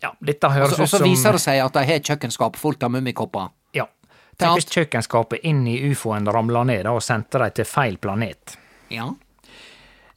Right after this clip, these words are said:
Speaker 2: Det er mye som kan skje, Leif Per.
Speaker 1: Ja, dette får vi heller snakke om neste
Speaker 2: Ja,
Speaker 1: gang.
Speaker 2: ja, ja. Leif Per, kjekt å, kjekt å prate med deg. Så, du, her, her er, her er altså nytråkken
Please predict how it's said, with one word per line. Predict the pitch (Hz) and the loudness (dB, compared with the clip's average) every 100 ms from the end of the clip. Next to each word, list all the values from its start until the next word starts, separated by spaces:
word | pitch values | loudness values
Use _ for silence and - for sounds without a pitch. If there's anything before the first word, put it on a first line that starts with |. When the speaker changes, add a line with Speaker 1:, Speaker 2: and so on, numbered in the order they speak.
| _ | _
Speaker 2:
Det | 127 | -4
er | 156 | -2
mye | 202 240 | 0 -2
som | 226 | 0
kan | 202 | 0
skje, | 190 220 185 | 0 2 2
Leif | 139 - | 0 -2
Per. | 127 | -2
Speaker 1:
Ja, | 131 - | -2 -2
dette | 151 - 147 | -2 0 -2
får | 147 | 0
vi | 139 | 2
heller | 143 120 | 4 2
snakke | - 117 - 120 | 0 -4 -2 -2
om | 113 104 | 0 0
neste | 101 101 - | -4 -4 -6
Speaker 2:
Ja, | 101 | -6
Speaker 1:
gang. | 82 - - | -10 -14 -18
Speaker 2:
ja, | - 104 95 | -14 -14 -10
ja. | 135 - | -10 -4
Leif | 175 208 | 0 0
Per, | 196 185 180 | 4 2 4
kjekt | 226 226 - | 2 0 0
å, | 202 | -2
kjekt | - 226 - | 2 2 2
å | |
prate | 185 185 160 185 | 2 2 2 2
med | 170 | 2
deg. | 147 131 | 2 2
Så, | 151 190 | 2 0
du, | 190 247 | 2 0
her, | 190 190 202 | 2 0 0
her | 170 202 175 | 2 0 2
er, | 202 180 175 165 | 0 2 2 0
her | 175 175 | 0 2
er | 196 | 2
altså | 175 160 143 - _ - | 0 0 -2 -4 _ -14
nytråkken | 95 98 175 214 - 175 190 196 - 151 143 | -10 -6 -6 -8 -12 -10 -6 -6 -4 -4 -4